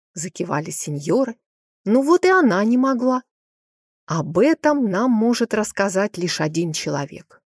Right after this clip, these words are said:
Вот почему карабинеры не нашли улики против Мартина, потому что ничего не сделал Лани. Он просто разбил горшочек. Торжествующе подняла палец вверх Николетта.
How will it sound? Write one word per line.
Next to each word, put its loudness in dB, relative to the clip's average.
Вот 0
почему -6
карабинеры -2
не -2
нашли -4
улики -2
против -2
Мартина, -4
потому -2
что -4
ничего -2
не -2
сделал -2
Лани. -4
Он -2
просто 2
разбил 0
горшочек. -2
Торжествующе 0
подняла -2
палец -6
вверх 0
Николетта. -6